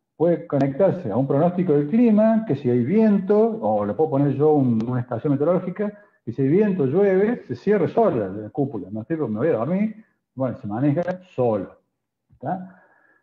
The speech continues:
Eh, bueno, y tiene más funciones esta, esta, por ejemplo, poner en foco, acá uno puede poner en foco, larga una secuencia de imágenes de corto tiempo, ¿tá? Y lo, uno lo va viendo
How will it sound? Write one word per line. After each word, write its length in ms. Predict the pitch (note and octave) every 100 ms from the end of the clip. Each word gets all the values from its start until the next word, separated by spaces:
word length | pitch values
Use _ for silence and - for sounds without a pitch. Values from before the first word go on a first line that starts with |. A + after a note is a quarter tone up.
| _
Eh, 840 | D3+ C#3+ C3+ C3 C3 B2 A#2 B2 _ _ _ - C3+ -
bueno, 360 | C#3 D#3+ C#3+ B2+ C3+ -
y 80 | -
tiene 200 | - G#3
más 220 | G3 E3+ C#3
funciones 600 | A#2+ A2+ C#3+ C3+ B2 A#2+
esta, 500 | B2+ A#2+ G#2+ G#2+ C3+
esta, 680 | C3 - A#2 G#2+ G2 G2+ - B2+ - _
por 140 | A#2+
ejemplo, 280 | A#2 D3+ D3
poner 220 | C3 C3
en 120 | C3 -
foco, 680 | G3 F3+ - D3 D3 D3
acá 480 | A2 G#2+ C#3+ D3 D3 - _ _ _
uno 180 | B2 A2
puede 160 | A#2+ A2+
poner 220 | A#2 A#2+
en 80 | A#2
foco, 400 | E3+ F3 F3+ F3
larga 380 | A#2+ A#2+ A#2+ A2+
una 140 | A#2
secuencia 500 | - G#2+ C3+ C3 B2+
de 60 | A2+
imágenes 500 | A#2+ C#3 C#3 A2+ G2+
de 180 | G2 A#2+
corto 360 | C3+ C3 -
tiempo, 580 | - F3+ D#3+ E3 F#3+ F#3+ - _ _ _ -
¿tá? 240 | C#3 F#3
Y 100 | A#2
lo, 140 | A2 A2+
uno 220 | A#2+ A2+
lo 100 | A#2
va 120 | B2
viendo 720 | C#3+ E3 C#3+ C3+ D#3+ D3+